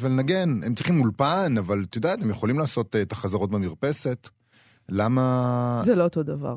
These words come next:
Speaker 1: לא, זה לא
Speaker 2: יובל,
Speaker 1: אותו דבר,
Speaker 2: אני נורא
Speaker 1: אבל
Speaker 2: מצטערת. תביא דוגמה,
Speaker 1: להביא
Speaker 2: כאילו,
Speaker 1: דוגמה יותר טובה?
Speaker 2: כן. נגיד, מה, מישהו שעושה עבודות מפימו, ואז פימו זה כזה קטן,
Speaker 1: לא.
Speaker 2: והכל כזה.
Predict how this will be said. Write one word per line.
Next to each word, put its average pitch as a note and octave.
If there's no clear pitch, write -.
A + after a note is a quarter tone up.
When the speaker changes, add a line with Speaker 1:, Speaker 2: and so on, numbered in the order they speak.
Speaker 1:
לא, D#3+
זה C3
לא C3
Speaker 2:
יובל, D3+
Speaker 1:
אותו -
דבר, G2
Speaker 2:
אני -
נורא E3+
Speaker 1:
אבל F3+
Speaker 2:
מצטערת. D3
תביא A#3+
דוגמה, G3
Speaker 1:
להביא -
Speaker 2:
כאילו, D#3+
Speaker 1:
דוגמה A2+
יותר B2+
טובה? D#3
Speaker 2:
כן. E3
נגיד, F#3+
מה, A3
מישהו G#3
שעושה F#3
עבודות F3
מפימו, C4
ואז E3+
פימו A3+
זה E3+
כזה E3+
קטן, B3
Speaker 1:
לא. B3+
Speaker 2:
והכל F#3+
כזה. F3+